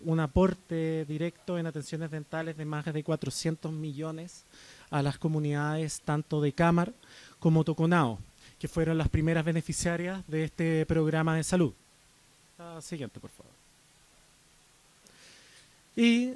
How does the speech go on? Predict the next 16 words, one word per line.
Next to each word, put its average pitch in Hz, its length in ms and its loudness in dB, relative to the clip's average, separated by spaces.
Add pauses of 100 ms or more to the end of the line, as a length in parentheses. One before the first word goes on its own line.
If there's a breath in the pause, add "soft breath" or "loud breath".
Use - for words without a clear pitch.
(120)
eh, 160 480 2
frente 175 320 -4
al 180 100 0
éxito 208 580 0
del 202 160 0
programa, 165 680 0
eh, 151 520 -2
S 165 240 -6
Q 185 160 0
M, 185 420 -2 (220)
eh, 143 640 -4 (440)
aceptó, - 440 0
digamos, 156 480 0 (180)
eh, 120 540 -6
que 123 100 -6
creciéramos 151 720 -2